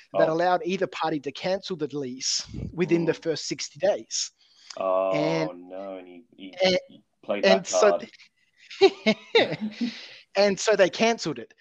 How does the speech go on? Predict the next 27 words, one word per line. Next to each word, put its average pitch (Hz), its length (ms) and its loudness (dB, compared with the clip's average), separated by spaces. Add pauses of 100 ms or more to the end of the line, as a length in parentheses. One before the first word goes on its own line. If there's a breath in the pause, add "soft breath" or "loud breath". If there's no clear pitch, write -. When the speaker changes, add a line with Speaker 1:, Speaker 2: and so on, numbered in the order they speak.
(280 soft breath)
Speaker 1:
And 165 120 2
I 190 80 8
Speaker 2:
Right. 175 60 8
Speaker 1:
was 160 120 2
like, 165 160 0
"Oh, 175 160 6
well, 151 300 2
you 165 80 -4
know, 170 100 2
just 180 300 0
as 160 120 -4
well. 151 280 2
You 165 100 -4
know, 160 80 -2
retail 190 460 2
is 170 100 -6
a 185 60 -6
super - 480 -2
tough - 320 -8
game." 156 420 -6 (100)
Speaker 2:
Oh, 110 180 0
it 92 140 -12
Speaker 1:
I, 165 100 2
Speaker 2:
is, - 200 -6
yeah. 87 300 -6 (100)
Speaker 1:
you 170 140 -6
know, 165 100 0